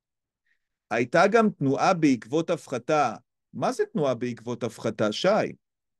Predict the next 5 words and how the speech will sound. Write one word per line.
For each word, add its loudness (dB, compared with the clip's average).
הרי 4
בעצם 0
במהלך 0
השנה 0
כולה, -2